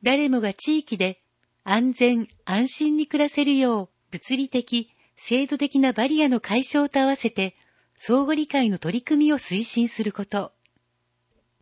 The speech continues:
物価高騰や人件費の上昇等による厳しい経営環境にある広島市立病院機構については、地域の拠点病院として市民に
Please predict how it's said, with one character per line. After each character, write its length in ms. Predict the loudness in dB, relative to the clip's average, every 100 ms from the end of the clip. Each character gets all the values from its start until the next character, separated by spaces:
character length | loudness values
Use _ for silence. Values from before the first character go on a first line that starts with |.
| _ -20 _ _ _ _ _ -8
物 160 | -8 -4
価 140 | -4 -2
高 260 | 0 0
騰 260 | 2 2 4
や 220 | 2 -2 _ _ _ -8
人 320 | 0 0 2
件 240 | 0 0
費 120 | 0
の 120 | -2 -2
上 260 | 0 -2
昇 260 | 0 -2 -2
等 240 | 0 0
に 140 | 2 2
よ 140 | 2
る 180 | -2 -6 _ _ _
厳 280 | -8 -2 -2
し 300 | -2 -2 -2
い 40 |
経 420 | -2 0 2 2 0
営 60 |
環 280 | 0 0 0
境 240 | 2 0
に 180 | 2 0
あ 80 | 0
る 160 | -2 -4 _ _ _
広 300 | -2 0 0
島 220 | -2 -2
市 240 | -2 -4 -4
立 220 | -4 0
病 220 | 2 2 2
院 180 | 2
機 160 | -2 -4
構 220 | 0 2
に 100 | 0
つ 160 | -2 -6
い 80 | -4
て 160 | -2
は、 220 | -2 -2 -6 _ _ _ _ _
地 200 | 0 0
域 160 | 2 0
の 120 | -2
拠 140 | -4
点 280 | 0 2 2
病 300 | 2 2 2
院 120 | 2
と 160 | 0 -4
し 100 | -4
て 200 | -4 -6 _ _ _ -12
市 200 | -2 2
民 280 | 4 4 0
に 180 | -4